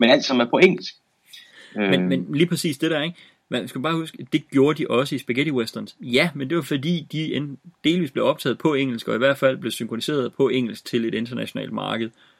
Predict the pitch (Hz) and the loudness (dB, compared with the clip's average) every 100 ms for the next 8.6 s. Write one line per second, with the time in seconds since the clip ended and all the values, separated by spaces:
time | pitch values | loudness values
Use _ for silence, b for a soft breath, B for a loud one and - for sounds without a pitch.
0 | _ - 110 107 117 190 156 135 120 104 | _ -12 -6 -2 2 4 4 2 -6 -2
1 | 120 139 120 123 - 135 - 95 117 165 | 0 0 0 -2 2 0 0 -4 -2 -4
2 | 139 - - 185 180 - _ _ _ - | -6 -4 6 6 6 -2 _ _ _ -10
3 | - - - _ - 101 92 120 131 - | -8 -10 -16 _ -4 2 8 10 10 8
4 | 95 101 107 101 92 - - - 117 127 | 6 6 8 8 6 2 -4 -2 -2 -2
5 | - - - - - - _ _ _ B | -4 -6 -10 -10 -10 -10 _ _ _ B
6 | B - 196 190 180 165 120 104 104 101 | B 2 6 10 12 12 10 8 8 8
7 | - - - b b b b _ - 98 | 6 0 -2 b b b b _ -2 2
8 | 90 82 107 92 120 | 2 4 4 4 4